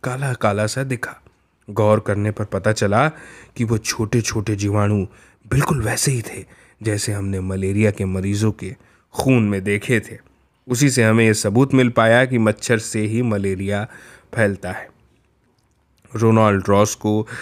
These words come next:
दिसंबर उन्नीस सौ दो में चिकित्सा के क्षेत्र में बड़ा पुरस्कार मिला, नोबेल पुरस्कार। उन्नीस सौ पाँच में मरते हुए भी वह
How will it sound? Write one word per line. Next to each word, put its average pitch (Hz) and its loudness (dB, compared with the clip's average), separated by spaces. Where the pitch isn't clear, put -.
दिसंबर 123 2
उन्नीस 110 2
सौ 104 -4
दो 113 4
में 101 -2
चिकित्सा 110 -2
के 104 -6
क्षेत्र 104 -2
में 98 -2
बड़ा 98 0
पुरस्कार 107 -2
मिला, 107 -4
नोबेल 127 0
पुरस्कार। 95 -10
उन्नीस 104 2
सौ 101 -6
पाँच 101 -4
में 98 -2
मरते 98 -4
हुए 107 -2
भी 104 -2
वह 98 -4